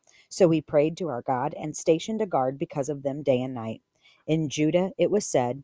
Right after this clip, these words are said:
"The strength of the laborer fails, since there is so much rubble. We will never be able to rebuild the wall." And our enemy said, "They won't realize it until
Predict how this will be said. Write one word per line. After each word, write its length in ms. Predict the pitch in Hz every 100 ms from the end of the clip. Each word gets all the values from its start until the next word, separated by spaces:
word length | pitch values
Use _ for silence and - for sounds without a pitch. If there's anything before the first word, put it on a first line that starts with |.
| _
"The 100 | 160
strength 360 | - 156 156 190
of 80 | 180
the 100 | 180
laborer 460 | 151 147 151 151
fails, 560 | - 151 135 127 127 - _ _ _
since 260 | - 175
there 220 | - 143 143
is 120 | -
so 140 | 165
much 240 | 156 147 -
rubble. 360 | 127 131 135 - _
We 120 | - 170
will 140 | 156
never 260 | 156 160 143
be 180 | 143
able 160 | 143 147
to 140 | -
rebuild 320 | 139 139 139 139
the 80 |
wall." 340 | 139 135 135 135 _ _ _ _ _ _ _ - -
And 320 | 165 156 156 - - - _ -
our 180 | 175 165
enemy 360 | 180 180 190
said, 480 | 180 - 139 135 135 - -
"They 200 | 156 151
won't 260 | 151 151
realize 460 | 175 185 147 127 131
it 80 | 151
until 520 | 147 - 160 147